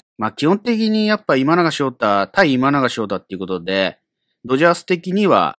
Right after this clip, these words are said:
ぱ、フォーシーム待ちだったのかな、基本はね。そんな感じの雰囲気はあったと思うので、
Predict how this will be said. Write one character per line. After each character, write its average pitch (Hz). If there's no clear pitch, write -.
ぱ、 80
フ 127
ォ -
ー -
シ 147
ー -
ム 143
待 139
ち -
だ 143
っ 147
た 147
の 113
か 98
な、 95
基 -
本 110
は 113
ね。 151
そ -
ん 143
な 147
感 151
じ 147
の 147
雰 147
囲 151
気 139
は 117
あ -
っ 117
た 120
と 107
思 101
う -
の 92
で、 95